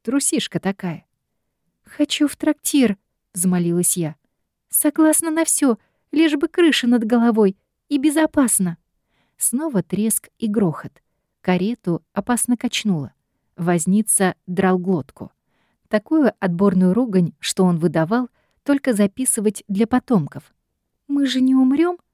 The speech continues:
пропищала я. «Это стремно,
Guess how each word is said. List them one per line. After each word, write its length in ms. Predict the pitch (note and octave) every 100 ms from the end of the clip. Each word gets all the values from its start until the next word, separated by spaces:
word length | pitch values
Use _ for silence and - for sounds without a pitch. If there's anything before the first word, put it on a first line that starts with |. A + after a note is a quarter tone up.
| _ _ -
пропищала 560 | F#3 F#3 F3 F3 E3+
я. 260 | F3 E3 C#3+ _ _ _ _ _ _ _ _ -
«Это 180 | - F4
стремно, 600 | - C#4+ C#4 D#4 A3+